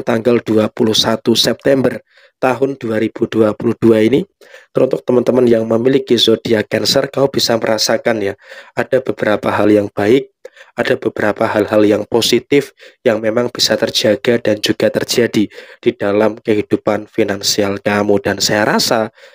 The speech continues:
teruntuk teman-teman yang memiliki zodiak Cancer, kamu tidak perlu merasa takut, tidak perlu merasa khawatir dengan keadaan rezeki kamu, karena sampai dengan tanggal dua puluh satu September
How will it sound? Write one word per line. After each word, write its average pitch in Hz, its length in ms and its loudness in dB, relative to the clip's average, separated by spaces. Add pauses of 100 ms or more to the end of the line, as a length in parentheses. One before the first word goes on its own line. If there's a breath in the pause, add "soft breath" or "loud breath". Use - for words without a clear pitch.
teruntuk 131 300 -2
teman-teman 120 420 -2
yang 113 240 0
memiliki 117 560 2 (240 loud breath)
zodiak 160 640 0
Cancer, 123 480 -2
kamu 131 320 0
tidak - 240 -2
perlu 113 160 0
merasa 107 400 0
takut, 107 480 -2 (240 loud breath)
tidak - 320 -4
perlu 117 240 0
merasa 110 560 0
khawatir 117 800 0 (240 loud breath)
dengan 113 320 -2
keadaan 110 560 -2
rezeki - 480 -2
kamu, 104 400 -8
karena 120 320 0
sampai - 320 -2
dengan 104 240 -4
tanggal 104 320 -2
dua 98 320 0
puluh 110 160 2
satu - 320 -2
September 135 640 0